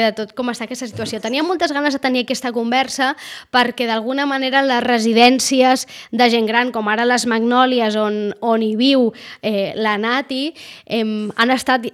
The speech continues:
malauradament grans protagonistes, eh, i estan sent grans protagonistes d'aquesta pandèmia, i teníem ganes de parlar amb, amb algun resident i amb algun familiar perquè ens expliquessin de primera mà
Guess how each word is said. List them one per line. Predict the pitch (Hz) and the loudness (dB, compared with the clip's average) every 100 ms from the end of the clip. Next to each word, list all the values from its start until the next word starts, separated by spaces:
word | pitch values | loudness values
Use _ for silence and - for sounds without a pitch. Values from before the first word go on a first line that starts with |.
| _ | _
malauradament | 240 214 214 214 247 262 254 254 | 0 4 6 6 6 6 6 4
grans | 233 262 - | 4 2 2
protagonistes, | 285 254 226 233 240 233 269 254 220 | 2 2 4 4 4 2 2 2 0
eh, | 226 220 220 | -2 -2 0
i | |
estan | 220 - 247 | -2 0 0
sent | 247 247 | 2 2
grans | 233 233 | 2 0
protagonistes | - 240 214 220 226 262 233 | 0 -2 2 2 0 -4 -8
d'aquesta | 220 226 220 - 240 220 208 - - - - | -8 -6 -6 -2 0 0 -2 -6 -16 -16 0
pandèmia, | 240 233 262 294 269 269 320 - - | 4 6 6 4 4 0 -2 -8 -10
i | 262 | -4
teníem | 269 262 311 | 0 2 2
ganes | 302 302 302 | 2 2 2
de | 277 | 2
parlar | 240 226 233 247 262 - | 2 2 4 4 2 0
amb, | 202 202 196 190 - | -4 -2 -4 -4 -6
amb | 190 190 | -6 -4
algun | 185 247 | -2 0
resident | 262 254 254 262 | 0 0 0 2
i | 233 | 0
amb | 202 | 0
algun | 196 233 | 0 -2
familiar | 254 247 233 247 | -2 -2 -2 -2
perquè | 247 247 | -4 -4
ens | 233 | -4
expliquessin | 226 - 233 240 226 262 | -6 -4 -4 -2 -2 0
de | 214 | 0
primera | 226 233 254 | 0 0 0
mà | 240 247 | 0 -2